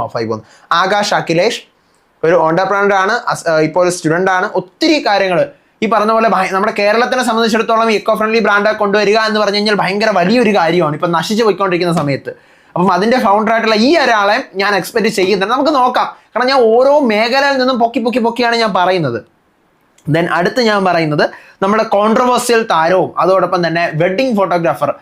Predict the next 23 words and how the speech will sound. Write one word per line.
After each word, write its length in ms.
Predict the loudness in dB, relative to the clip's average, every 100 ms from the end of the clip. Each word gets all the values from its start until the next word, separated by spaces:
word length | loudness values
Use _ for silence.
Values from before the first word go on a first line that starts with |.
| _ -2
സൂപ്പർ 240 | 0 2 2
വെഡ്ഡിംഗ് 240 | 2 2 2
ഫോട്ടോഗ്രാഫർ 460 | 2 0 0 0 0
എന്ന് 100 | 0
തന്നെ 140 | 2 2
പറയണം, 280 | 0 -2 -4 -10 _ -6
മറ്റാരുമല്ല 580 | 0 0 2 2 2 0 -2 -4
നമ്മുടെ 240 | -2 -2 -2 -6
ഷാലു 360 | -2 0 2 2 0 0
പേയാട്. 340 | 0 0 -4 -10 -6
ഭയങ്കര 640 | -2 0 2 2 2 2 0 0
ചാൻസസ് 340 | -2 0 0 0
ആണ് 100 | 0
ഷാലു 220 | 0 0 2
പേയാടിനൊക്കെ 440 | 0 0 -2 0 0
ഈ 20 | 0
സീസണിൽ 320 | -2 -2 0 0
വരാൻ. 160 | -2 -8 -20 -4 -2
കഴിഞ്ഞ 200 | 0 0
സീസണിലും 360 | 0 0 0 2
വിളിച്ചിരുന്നു 400 | 2 2 0 0 0
എന്നാണ് 220 | 0 0
അറിയുന്നത്. 320 | 0 0 -2